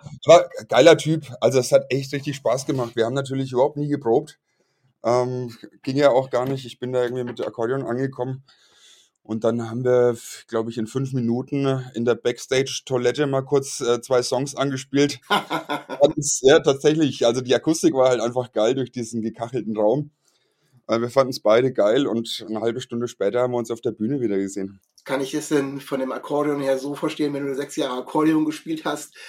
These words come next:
Speaker 2: äh, dass du dann, äh, auch m-, deine Musiksozialisation mit bayerischer Volksmusik begonnen hat? Oder, äh, hast du dann gleich gesagt, „Na, ich spiele das Akkordeon zwar, aber, äh, antun muss ich mir den Rest nicht“?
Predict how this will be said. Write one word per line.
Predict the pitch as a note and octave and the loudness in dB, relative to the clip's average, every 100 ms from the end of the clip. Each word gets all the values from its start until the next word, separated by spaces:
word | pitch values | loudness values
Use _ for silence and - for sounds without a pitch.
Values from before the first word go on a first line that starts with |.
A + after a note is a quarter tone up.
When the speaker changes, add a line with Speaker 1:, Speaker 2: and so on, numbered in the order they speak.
| - - | -16 -4
Speaker 2:
äh, | C#3+ C3 C3 C3 | 2 4 4 2
dass | C#3 - | -2 -4
du | D3+ | -4
dann, | C#3 C3+ C#3 - - - - - | 0 -2 -2 -10 -20 -20 -12 -4
äh, | |
auch | C#3+ C#3 - D#3 D#3 | -2 -2 -2 -2 -2
m-, | D3 D3+ - _ _ _ - | -4 -4 -8 _ _ _ -6
deine | C#3 C#3 | -4 -2
Musiksozialisation | C#3 D#3 D#3+ - E3 E3 D#3+ D3+ E3 D#3+ | -4 -6 -6 -6 -6 -2 0 2 2 4
mit | D#3 - | 2 2
bayerischer | D#3+ E3 D3+ | -2 0 -2
Volksmusik | C3+ D#3 D#3+ - G#3 G3+ - | 0 0 0 0 -4 -4 -6
begonnen | A3 A3+ A#3+ C4 | 0 2 2 -2
hat? | C4+ C4+ | -4 -4
Oder, | - - F3 F3 E3+ - D#3+ D#3+ D#3+ | -2 4 6 6 2 -2 -4 -4 -6
äh, | - - | -10 -14
hast | D#3+ - | -10 -4
du | |
dann | D#3 | -2
gleich | D3 D3+ | 0 -2
gesagt, | D3+ D#3 - | -2 -6 -4
„Na, | E3 E3+ | 0 2
ich | F#3 - | 2 -4
spiele | F3+ E3+ | 0 2
das | E3+ | 2
Akkordeon | C#3+ - F3+ F#3 G3+ G3 | 0 2 6 8 8 2
zwar, | - F#3 D#3+ | 2 2 4
aber, | D#3+ E3 D#3+ D#3+ - - | 2 2 0 -4 -14 -12
äh, | C3 B2+ C#3 - - _ | -6 -4 -6 -8 -12 _
antun | D#3 E3 E3+ D#3+ | -6 -4 0 2
muss | D#3+ | 2
ich | D#3 | 2
mir | D#3 | 0
den | D3+ | 0
Rest | C#3+ D3 - | -2 -6 -6
nicht“? | B2 - | -6 -8